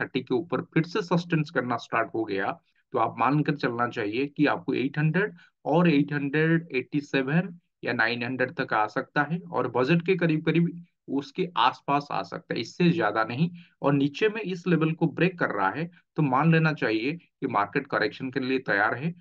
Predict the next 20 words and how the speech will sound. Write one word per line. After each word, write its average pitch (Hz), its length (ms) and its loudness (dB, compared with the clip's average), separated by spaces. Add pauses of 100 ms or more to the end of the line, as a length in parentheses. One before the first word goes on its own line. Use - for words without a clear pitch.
(200)
और 123 140 -6
जो 135 120 -4
correction 131 480 2
का 170 100 2
लेवल 113 320 0
है 175 140 -2 (200)
वो 135 80 -6
correction 113 480 -4
level 135 300 -2 (500)
उसके 170 280 2
बाद 120 260 4
हमें 120 200 -2
discussion 127 460 -4
करेंगे 113 340 -2 (220)
कितना 117 280 -4
correction 98 420 -4
आ - 120 -6
रहा - 120 -8
है। - 80 -14 (400)
तो 151 80 2